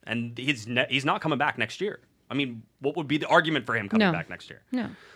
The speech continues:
Speaker 1: Um, I'm looking for Siggy Schmidt was talking a little bit about Diop, uh, after the game against Minnesota. He said, "He's done all right in goal for us. I think early in the season when he played, he was a little inconsistent in some of the things that we did.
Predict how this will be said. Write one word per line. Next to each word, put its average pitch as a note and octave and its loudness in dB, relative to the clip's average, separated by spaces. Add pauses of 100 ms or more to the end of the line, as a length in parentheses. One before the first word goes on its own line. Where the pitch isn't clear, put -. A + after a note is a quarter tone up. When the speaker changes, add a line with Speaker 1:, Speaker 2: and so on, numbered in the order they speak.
(200)
Speaker 1:
Um, G#2 2
I'm A#2+ -4
looking C#3+ -2
for A2+ -2
Siggy A2+ -4
Schmidt A2+ -4
was F#2+ -10
talking G#2 0
a F#2+ -6
little F#2 -8
bit F#2+ -2
about F2+ -4
Diop, F#2 -2
uh, F#2 -6
after G2 -4
the G2 -4
game F#2+ -4
against F#2+ -8
Minnesota. G#2 -4
He G2+ -4
said, G#2+ -6
"He's B2+ -4
done D3 4
all C3 0
right B2 0
in A#2 -4
goal B2 2
for A2 -2
us. G2+ -2
I G#2+ -4
think B2 -2
early C#3+ 0
in D3 0
the C#3 0
season C3 -4
when A#2 -2
he A2+ -4
played, A#2 -2
he A2+ -4
was G#2 -8
a G#2+ -10
little G#2+ -6
inconsistent A2 -8
in D#2+ -20
some A2 -6
of G#2 -6
the G2 -14
things G2+ -8
that F#2 -12
we F#2+ -16
did. D#3 0